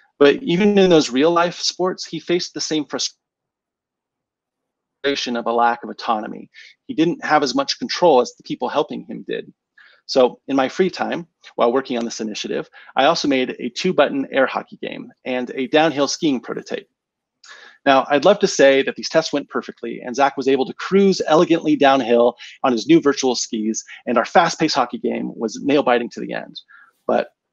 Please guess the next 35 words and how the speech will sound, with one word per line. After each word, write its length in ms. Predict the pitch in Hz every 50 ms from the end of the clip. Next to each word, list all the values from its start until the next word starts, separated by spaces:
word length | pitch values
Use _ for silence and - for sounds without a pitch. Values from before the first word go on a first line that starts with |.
| _ _ _
that's 380 | - 117 113 - - - - _
not 200 | - - - -
how 180 | - - 98 98
it 140 | - - -
went. 320 | - - - - - - - - - - _ _ _ -
The 80 | 123
prototypes 580 | 110 165 160 156 165 - 151 147 147 - - -
were 80 | - 123
buggy, 480 | 123 113 110 - 120 123 143 160 - _ - - _ _
and 260 | 127 131 127 127 123
as 240 | - - 131 123 131
a 40 | 127
novice 440 | 123 127 135 151 139 147 143 - -
inclusive 480 | 135 120 - - 196 202 - 127 110
designer, 480 | - 110 113 117 113 - - 123 139 139
my 200 | 123 127 135 139
implementation 840 | - 147 - - 139 117 139 127 - - 139 135 - - 113 101
was 120 | 101 - -
flawed. 440 | - - 131 120 110 - - - - _ - - _ _ _ _ -
But 280 | 123 139 135 - - _ _
what 120 | - 147 165
I 40 | 185
remember 380 | 190 202 196 190 175 175 170
most 500 | 139 127 127 120 123 123 - - - - -
is 140 | - 117 -
the 80 | -
smile 520 | 123 - - - 127 127 123 113 104 110 -
on 120 | - 113 107
Zach's 320 | 117 107 101 - - -
face. 460 | - - - - - - - - - _ _ _ _ _ _ _ _ _ _ _ _ _ _ _ _ - - - _
He'd 280 | - - 165 175 160 139
been 180 | 156 143 139
reintroduced 580 | 135 135 135 139 135 - 131 120 120 117 - -
to 60 | 135
gaming, 460 | 113 123 131 127 127 123 - - -